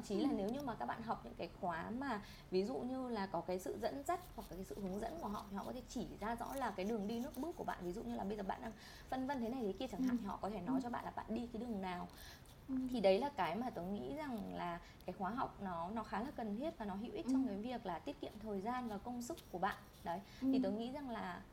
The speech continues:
Speaker 1: ờ, đấy, đấy là cái mà mọi người thường cũng nên là cân nhắc
Speaker 2: Ừ.
Speaker 1: khi là học một cái khóa học nào đó.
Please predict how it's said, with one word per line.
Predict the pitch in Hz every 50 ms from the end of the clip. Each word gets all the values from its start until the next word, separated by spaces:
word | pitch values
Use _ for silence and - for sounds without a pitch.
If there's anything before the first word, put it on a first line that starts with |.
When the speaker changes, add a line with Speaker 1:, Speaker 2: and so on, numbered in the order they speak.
| - -
Speaker 1:
ờ, | - 185 185 175 170 196
đấy, | 180 170 165 180 196 - - 214
đấy | 202 185 196
là | 240 277 262 - -
cái | - 165 160 156 180
mà | 214 240 254 240 208
mọi | 202 202 -
người | 196 196 185 175 170
thường | 170 - 196 185 175 170 - - -
cũng | - 254 262 277
nên | 277 277 269 262
là | 247 226 285
cân | - - 240 240 247
nhắc | 277 330 - - - -
Speaker 2:
Ừ. | 277 277
Speaker 1:
khi | 254 247
là | 220 202 185
học | 190 175 - 175
một | 170 -
cái | 170 175 -
khóa | 190
học | 214 226 233 -
nào | 196 175 175
đó. | 175 170 170 170 - 262